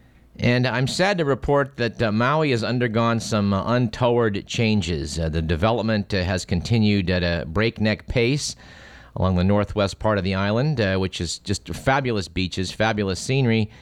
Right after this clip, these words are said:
but unfortunately now too many high-rise hotels.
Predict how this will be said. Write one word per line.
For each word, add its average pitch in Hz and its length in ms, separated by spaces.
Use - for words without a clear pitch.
but 135 100
unfortunately 127 640
now 104 460
too 156 160
many 104 420
high-rise 92 760
hotels. 80 800